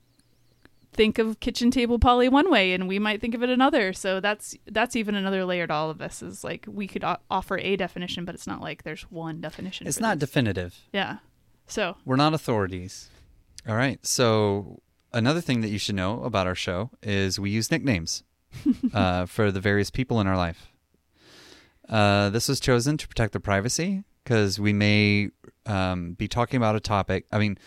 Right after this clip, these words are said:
Speaker 2: our primary, uh, focus will be on discussing a topic, but we may be able to, um, illuminate on our thinking by sharing personal stories that is like, "This is where I'm coming from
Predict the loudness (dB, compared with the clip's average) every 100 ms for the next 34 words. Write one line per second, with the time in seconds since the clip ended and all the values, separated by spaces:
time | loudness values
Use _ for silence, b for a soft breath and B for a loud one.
0 | B B 0 4 6 4 -2 _ _ _
1 | _ _ _ 2 4 4 4 4 4 2
2 | -2 -8 _ _ 0 0 0 2 2 2
3 | 0 2 2 2 0 -2 -2 0 -2 0
4 | 0 0 -4 -2 -4 -4 -8 -12 -20 b
5 | b b b b 0 4 4 4 4 4
6 | 4 4 2 0 2 2 4 2 -2 -6
7 | _ -4 -2 -2 -4 -6 -10 -12 _ _
8 | _ _ _ -4 0 2 4 4 4 2
9 | 0 2 0 0 -2 0 0 -2 -2 -6
10 | b b b b b b 0 2 2 2
11 | 2 2 0 -2 -2 -2 -2 0 2 2
12 | 0 -2 -4 -6 _ 0 0 -4 -12 -10
13 | -6 -2 -2 0 -2 0 2 2 2 0
14 | -2 -4 -6 -8 -6 -10